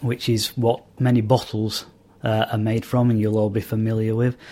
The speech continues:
We can make the ethylene glycol portion of that from ethanol, and now companies are even looking to make the aromatic terephthalate portion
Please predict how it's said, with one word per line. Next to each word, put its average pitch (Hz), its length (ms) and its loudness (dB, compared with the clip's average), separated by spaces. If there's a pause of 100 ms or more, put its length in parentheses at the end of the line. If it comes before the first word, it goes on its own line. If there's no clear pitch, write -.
(240)
We 120 120 0
can 107 420 0
make 120 380 0
the 113 300 0
ethylene 110 440 0
glycol 117 520 2
portion 107 360 -4
of 98 100 -4
that 110 260 -2
from 113 180 0
ethanol, 120 580 0 (580)
and 110 160 0
now 110 340 0 (260)
companies 110 400 0
are 107 100 2
even 110 300 2
looking 110 260 0
to 110 140 -4
make 110 240 0
the 117 100 0
aromatic 113 680 0
terephthalate 113 880 -2
portion 101 480 -4